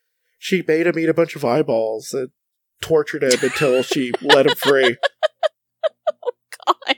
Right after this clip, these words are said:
Speaker 2: God.
Speaker 1: It's a little bit more complex than that, but it's basically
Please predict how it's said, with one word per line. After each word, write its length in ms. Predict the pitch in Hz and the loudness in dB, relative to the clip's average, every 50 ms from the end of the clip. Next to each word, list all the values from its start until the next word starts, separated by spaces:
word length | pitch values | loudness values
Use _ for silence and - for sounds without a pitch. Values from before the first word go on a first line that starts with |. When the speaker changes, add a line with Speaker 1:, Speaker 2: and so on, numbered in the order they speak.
| - - | -4 -4
Speaker 2:
God. 140 | - - - - _ _ _ - - - - - - 330 - _ _ _ _ _ _ _ _ _ _ _ _ _ _ _ _ _ _ _ _ _ _ _ _ _ _ _ _ _ _ _ _ - | -4 -4 -4 -4 _ _ _ -16 -16 -16 -16 -16 -18 -18 -18 _ _ _ _ _ _ _ _ _ _ _ _ _ _ _ _ _ _ _ _ _ _ _ _ _ _ _ _ _ _ _ _ 0
Speaker 1:
It's 160 | 226 240 - | 0 2 2
a 60 | 247 247 | 4 4
little 180 | 254 262 247 | 4 4 4
bit 200 | 226 233 208 180 | 4 2 2 4
more 200 | 175 180 180 180 | 2 4 4 2
complex 580 | 180 - 175 165 156 - 143 131 120 - - - | 2 2 0 0 2 2 0 0 0 -2 -6 -14
than 120 | 139 - | -8 -4
that, 260 | 117 113 104 92 - | -2 -2 -2 -2 -2
but 120 | - 151 147 | -4 -2 -2
it's 140 | 135 127 - | -2 -2 -2
basically 600 | - 131 123 120 - - - - - - 73 | -2 0 0 -2 -4 -10 -14 -10 -8 -6 -6